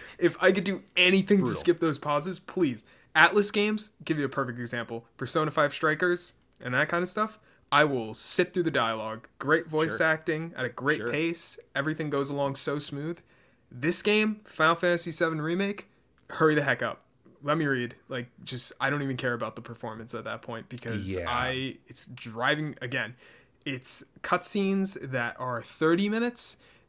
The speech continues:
Speaker 1: that should be ten minutes. That's the game's
Speaker 2: Yeah.
Speaker 1: biggest problem.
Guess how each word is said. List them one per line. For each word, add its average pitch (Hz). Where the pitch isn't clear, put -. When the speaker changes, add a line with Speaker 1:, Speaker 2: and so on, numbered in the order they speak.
Speaker 1:
that 127
should 120
be 117
ten -
minutes. -
That's 135
the 143
game's 90
Speaker 2:
Yeah. 92
Speaker 1:
biggest -
problem. -